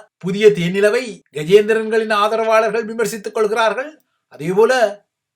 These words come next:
கஜேந்திரன்களின் அணியின் புதிய கூட்டணியை தமிழரசில் சுமந்திரனின் செல்களும் விமர்சித்துக் கொள்கின்றன.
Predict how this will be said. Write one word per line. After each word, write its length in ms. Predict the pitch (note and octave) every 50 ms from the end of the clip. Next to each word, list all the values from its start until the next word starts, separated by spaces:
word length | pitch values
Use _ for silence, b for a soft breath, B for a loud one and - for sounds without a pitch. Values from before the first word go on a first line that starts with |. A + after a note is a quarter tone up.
| _ _ _ - C#3
கஜேந்திரன்களின் 720 | D3 D#3 F3+ G#3 A3+ A#3 B3 A#3+ A#3 A3+ A#3 A#3+ A#3+ A#3
அணியின் 440 | G#3+ G#3+ A3 A3+ A#3 A#3 A#3+ A#3+ A3
புதிய 240 | F#3+ A3+ G#3 A3+ A#3+
கூட்டணியை 520 | G#3 F#3+ A3+ G3 A3+ A3+ A#3 B3 C4 B3+ A3+ G#3 G#3 - _ _ _
தமிழரசில் 680 | - D#3+ E3+ F#3+ G#3+ A3+ A#3 A3+ G#3+ A3+ B3 C4 B3+ B3 -
சுமந்திரனின் 760 | - - D#3 D#3 F3 G3 A3 A3+ A3+ A#3+ A#3 A#3 A#3+ A#3+ A#3+
செல்களும் 600 | G#3+ E3 - G3+ G#3+ A3+ G3+ A#3 B3 A#3 A3+ A3 A#3
விமர்சித்துக் 460 | B3+ C4 C#4+ A#3 - C4 B3+ B3 B3
கொள்கின்றன. 380 | A#3 G#3+ G#3 A3 A3 G#3+ G3